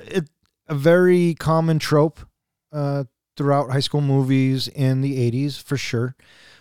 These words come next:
But, um, he has to get his act together. He comes to school in a suit, and the kids kind of wig out on him, right? Or they're,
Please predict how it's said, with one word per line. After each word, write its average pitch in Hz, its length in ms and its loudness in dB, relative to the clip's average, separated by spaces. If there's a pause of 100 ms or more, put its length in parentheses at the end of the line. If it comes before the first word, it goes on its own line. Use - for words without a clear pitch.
(140)
But, 143 400 0
um, 113 640 -2 (480)
he 151 220 4
has 175 240 2
to 147 340 2
get 185 160 2
his 190 180 2
act 165 200 2
together. 127 420 0
He 131 140 -4
comes 156 300 -2
to 160 140 -2
school 156 640 -2
in 151 280 -6
a 147 80 -8
suit, 123 440 -2 (360)
and 139 260 0
the 123 80 0
kids 208 320 4
kind 143 220 2
of 113 500 -2 (140)
wig 131 240 2
out 120 200 0
on 60 160 -12
him, - 160 -20
right? 107 260 -6 (440)
Or 113 540 0
they're, 131 180 2